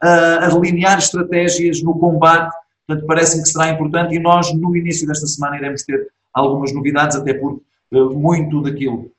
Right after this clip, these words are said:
como a forma que o Banco de Voluntariado irá funcionar, também dependerá muito, quer do número de voluntários, que neste momento já me parece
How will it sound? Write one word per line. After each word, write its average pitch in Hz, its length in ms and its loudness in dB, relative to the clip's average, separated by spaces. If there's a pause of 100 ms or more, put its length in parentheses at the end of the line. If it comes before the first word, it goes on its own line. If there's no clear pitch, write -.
(100)
como 139 240 -4
a 127 40 -4
forma 120 600 -2
que 127 80 -8
o 127 40 -4
Banco 147 300 -2
de 117 80 -10
Voluntariado 120 680 -6
irá 117 260 -2
funcionar, 120 520 -6
também 139 360 -4
dependerá 139 580 0 (340)
muito, 151 420 -4
quer 117 300 0
do 123 100 -4
número 123 260 -4
de 101 60 -12
voluntários, 120 480 -4
que 135 80 -14
neste 127 200 -8
momento 120 240 -8
já 120 100 -6
me 113 80 -8
parece 117 420 -8